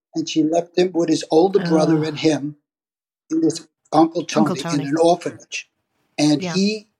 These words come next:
Speaker 1: used to moan for her his whole life. "Mom, Mom."
Speaker 3: But then Uncle Tony, who was with my grandfather in the orphanage, developed a
Speaker 1: Yeah.
Speaker 3: stutter.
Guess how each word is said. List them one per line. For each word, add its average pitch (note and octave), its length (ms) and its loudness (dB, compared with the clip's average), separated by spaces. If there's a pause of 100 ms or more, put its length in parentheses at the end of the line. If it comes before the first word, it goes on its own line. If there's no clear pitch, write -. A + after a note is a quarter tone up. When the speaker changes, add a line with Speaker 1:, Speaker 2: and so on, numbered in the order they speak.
(720)
Speaker 1:
used F3 280 -2
to E3 80 2
moan E3 400 4
for F#3+ 240 -2
her D#3 260 4 (180)
his D#3+ 240 -8
whole F3 260 -2
life. F#3+ 420 -4 (180)
"Mom, D#3 560 0
Mom." F3 380 -8 (200)
Speaker 3:
But C#4 140 0
then C#4 140 4
Uncle C4 320 0
Tony, F4+ 440 2
who A3 120 0
was G#3 160 0
with G3+ 480 -2
my G3 160 -2
grandfather G3 480 -2
in F3 100 -2
the F3 100 -4
orphanage, G3 840 -4 (180)
developed G#3 680 -2 (320)
a G#3 180 -8
Speaker 1:
Yeah. D#3 180 -2
Speaker 3:
stutter. - 600 -4